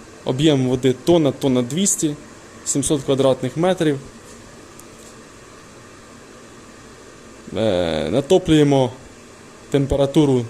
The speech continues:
на котлі вже середню сімдесят градусів, тобто вона вже не падає, перекачка,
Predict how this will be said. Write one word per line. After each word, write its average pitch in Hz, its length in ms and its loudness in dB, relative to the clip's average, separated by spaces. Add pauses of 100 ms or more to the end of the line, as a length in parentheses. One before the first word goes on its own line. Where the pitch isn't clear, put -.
на 127 140 -2
котлі 131 420 -2 (580)
вже 123 200 -2
середню 127 680 2
сімдесят 131 500 0
градусів, 156 540 0
тобто 117 220 -4
вона 127 220 0
вже 120 100 -2
не 123 120 0
падає, 165 420 2
перекачка, 131 600 0